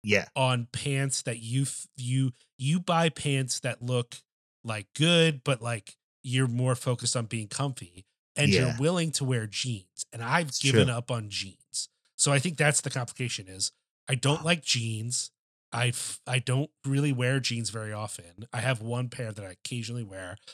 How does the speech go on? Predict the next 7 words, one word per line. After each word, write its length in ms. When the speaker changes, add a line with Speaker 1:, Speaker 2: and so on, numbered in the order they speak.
Speaker 2:
I 180
mostly 500
wear 200
different 400
kinds 400
of 180
khakis, 680